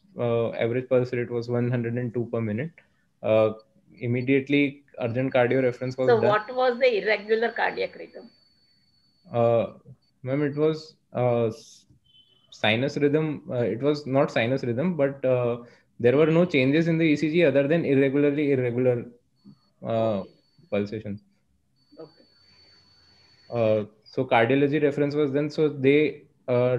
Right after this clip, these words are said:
Speaker 1: told that if the rate would be controlled, then automatically, uh, everything would be controlled. So they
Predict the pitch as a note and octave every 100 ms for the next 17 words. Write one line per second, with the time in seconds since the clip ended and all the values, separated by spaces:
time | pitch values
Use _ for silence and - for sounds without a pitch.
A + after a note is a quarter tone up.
0 | B2 C3+ C3+ D3+ C#3+ C3+ C3+ D3 B2 C3
1 | C#3+ - - - C3+ C3 D3+ D3 C#3 C#3
2 | D#3 F3+ - - - B2 - - - C3
3 | C3 C3 C3+ C3+ C3+ - - - A#2+ A#2
4 | A2+ A2 - - - - - - - -
5 | B2 B2 C3+ C3 B2 B2 B2 B2 A#2 -
6 | - - A#2+ A2 A#2 A2 B2+ B2 C3 C3+
7 | C#3 G#2+